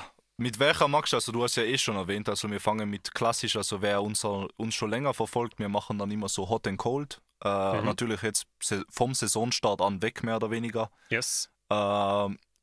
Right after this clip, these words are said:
Speaker 1: soll man im Osten gleich anfangen oder magst du lieber im
Speaker 2: Bitte.
Speaker 1: Westen anfangen?
Speaker 2: Ja, ja, ich bin ready für alles.
Speaker 1: Okay,
Speaker 2: <laughs>
Speaker 1: passt. Äh,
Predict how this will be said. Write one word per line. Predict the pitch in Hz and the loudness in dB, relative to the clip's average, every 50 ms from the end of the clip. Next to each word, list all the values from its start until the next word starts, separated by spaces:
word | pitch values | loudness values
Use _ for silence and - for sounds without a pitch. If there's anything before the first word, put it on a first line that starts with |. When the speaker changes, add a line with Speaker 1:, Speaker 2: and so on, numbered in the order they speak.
| _ _ _ - - - | _ _ _ -20 -10 -4
Speaker 1:
soll | - - 123 117 117 | -2 0 0 2 2
man | 120 120 117 110 113 | 2 2 2 2 2
im | 120 113 110 - - | 0 -2 -2 2 2
Osten | 151 156 - - - 117 107 | 4 4 4 2 0 -2 -2
gleich | 101 107 101 98 | 2 2 4 4
anfangen | 90 101 110 - - 120 131 151 160 139 | 4 2 0 0 -2 -2 -2 -2 -2 -2
oder | 113 98 101 | 0 0 0
magst | 98 98 98 - - | 0 -2 -4 -4 -4
du | 101 | -6
lieber | 101 90 95 | -4 -4 -2
im | 90 | -2
Speaker 2:
Bitte. | - 82 90 | 0 4 4
Speaker 1:
Westen | 104 92 - - | 2 2 2 -4
anfangen? | 87 87 85 - - - | -6 -6 -6 -4 -2 0
Speaker 2:
Ja, | - - 220 220 240 214 | 2 2 0 -2 -4 -6
ja, | 185 135 113 113 147 247 226 220 214 196 | -6 -6 -6 -6 -8 -8 -8 -10 -8 -8
ich | 180 175 151 | -8 -8 -6
bin | 156 156 147 131 | -8 -6 -4 0
ready | 123 139 160 156 127 | 0 0 0 0 0
für | 131 135 | 0 0
alles. | 131 107 90 - - - - - | 0 0 -2 -6 -6 -4 0 2
Speaker 1:
Okay, | 120 120 123 - 117 - - - | 2 4 4 4 2 2 2 2
Speaker 2:
<laughs> | 151 143 - | 0 2 4
Speaker 1:
passt. | - 95 87 - - - - _ - | 2 2 2 2 -4 -6 -8 _ 0
Äh, | 110 110 110 110 110 110 | 0 2 2 2 2 0